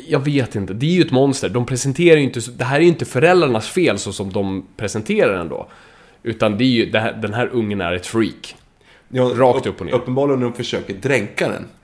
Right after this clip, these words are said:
Speaker 1: Mm.
Speaker 2: Det kommer ju nu. Vi går, vi har en, en, eh, utomhus, eh, scen här nu när
Speaker 1: Mm.
Speaker 2: de går omkring med en vagn. Det är ungefär samma vagn som i Brain Dead.
Speaker 1: Ja, faktiskt. Det är, det, det är sant.
Speaker 2: Den, den här inslagna,
Speaker 1: Ja,
Speaker 2: liksom.
Speaker 1: det är precis. Men det,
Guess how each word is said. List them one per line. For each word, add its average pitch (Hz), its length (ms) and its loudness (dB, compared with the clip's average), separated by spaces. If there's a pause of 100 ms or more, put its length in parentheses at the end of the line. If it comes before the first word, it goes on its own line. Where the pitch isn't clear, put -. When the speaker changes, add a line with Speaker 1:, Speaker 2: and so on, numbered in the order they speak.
Speaker 1:
Mm. 87 160 -8 (180)
Speaker 2:
Det 139 140 0
kommer 117 300 0
ju 98 80 -2
nu. 92 80 -6
Vi 117 140 -2
går, 127 240 2
vi 120 100 -2
har 117 180 0
en, 110 220 -2
en, 101 260 -4
eh, 95 80 -4
utomhus, 98 720 -8
eh, 82 160 -6 (380)
scen 85 300 -10
här 87 160 -12
nu 80 60 -10
när 76 80 -10
Speaker 1:
Mm. 95 140 -4
Speaker 2:
de 98 100 -6
går 92 80 -10
omkring 95 260 -10
med 95 80 -10
en 95 80 -12
vagn. 90 340 -6 (400)
Det 107 80 -4
är - 20 2
ungefär 123 280 2
samma 110 300 0
vagn 107 220 0
som 110 120 -6
i - 20 -2
Brain 131 380 0
Dead. - 220 -6 (560)
Speaker 1:
Ja, 180 280 -2
faktiskt. 285 320 -10
Det 160 140 -2
är, - 40 -6 (220)
det, 151 180 -12
det 156 80 -6
är 151 40 -4
sant. - 500 -6 (160)
Speaker 2:
Den, 117 260 -4
den 110 120 -8
här 107 160 -2 (100)
inslagna, 98 640 -2
Speaker 1:
Ja, 107 60 -4
Speaker 2:
liksom. 107 220 -6
Speaker 1:
det 107 60 -8
är 107 60 -8
precis. 107 480 -12 (500)
Men - 140 -8
det, 143 220 -2